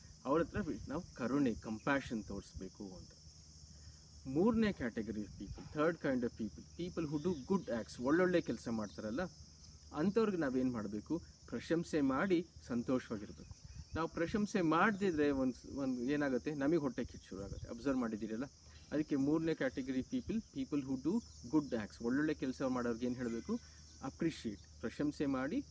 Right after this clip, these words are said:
ಸಂತೋಷವಾಗಿರ್ಬೇಕು. Fourth kind of people, ನಾಲ್ಕನೇ category people ಏನು?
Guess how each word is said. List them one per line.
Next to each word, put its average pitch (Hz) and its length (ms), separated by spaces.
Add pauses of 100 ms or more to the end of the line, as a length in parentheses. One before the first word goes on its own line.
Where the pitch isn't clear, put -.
ಸಂತೋಷವಾಗಿರ್ಬೇಕು. - 840 (480)
Fourth 233 440
kind 151 220
of 117 80 (120)
people, 98 300
ನಾಲ್ಕನೇ 147 460
category 110 720
people 113 320
ಏನು? 135 260